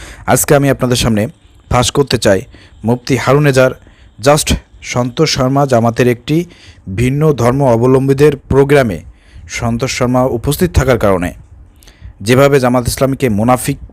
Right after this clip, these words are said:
বলে যেভাবে তিনি কটাক্ষ করেছেন, পোস্ট করেছেন, আরও আজে বাজে মন্তব্য করেছেন, শিবিরকে জামাত থেকে আলাদা করার একটা চেষ্টা প্রচেষ্টা, যেটাই করুক না কেন, এটা আসলে তিনি,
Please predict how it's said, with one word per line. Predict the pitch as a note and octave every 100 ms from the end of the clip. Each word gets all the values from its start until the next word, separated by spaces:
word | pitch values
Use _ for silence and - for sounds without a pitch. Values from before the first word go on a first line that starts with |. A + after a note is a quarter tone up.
| A2+
বলে | A#2+ A#2+ A#2+
যেভাবে | A2 A2 A2 A2+ A2 - - -
তিনি | A2 G#2+ G2 - - -
কটাক্ষ | A#2 C3 C#3+
করেছেন, | C#3 C3+ - C#3 - - -
পোস্ট | C3+ D#3 -
করেছেন, | C#3+ C3 C3+ C3+ - _ - -
আরও | G2+ A#2+
আজে | A#2 A2+ C3+
বাজে | C#3+ C#3
মন্তব্য | C#3 C3 C3+
করেছেন, | C3 C3 C3+ C3 - _ _ _ _ _ _ - - - -
শিবিরকে | - C3 C#3 C#3+
জামাত | B2+ B2+ A#2+
থেকে | B2+ B2
আলাদা | B2 B2
করার | B2+ B2
একটা | -
চেষ্টা | A#2 C#3+ -
প্রচেষ্টা, | C3+ C3+ C3 - B2 - - - - - - - - - -
যেটাই | A2+ D#3+ G3+
করুক | D#3 A#2+
না | G2+
কেন, | F2+ C#2+ - - - - - _ B2+
এটা | C3 D3
আসলে | C3 C#3
তিনি, | B2+ A#2 A#2